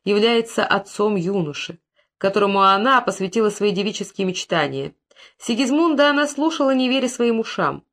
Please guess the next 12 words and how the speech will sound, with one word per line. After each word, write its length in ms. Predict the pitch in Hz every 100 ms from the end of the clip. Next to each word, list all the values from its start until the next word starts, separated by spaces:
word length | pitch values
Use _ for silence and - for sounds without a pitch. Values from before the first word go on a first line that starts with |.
| _ _ - _
Она 320 | 185 190 240
готова 360 | 262 247 269 254
была 240 | 220 247
узнать, 340 | 254 240 247 247
что 300 | - 220 214
он — 500 | - 262 269 180 -
сын 420 | - - 262 262
некоего 440 | 247 269 262 247 240
безвестного 520 | 220 208 247 254 226
крестьянина 680 | 226 214 - 214 226 226 208
или 280 | 208 208 202
ремесленника, 840 | 185 202 277 - 147 135 131 135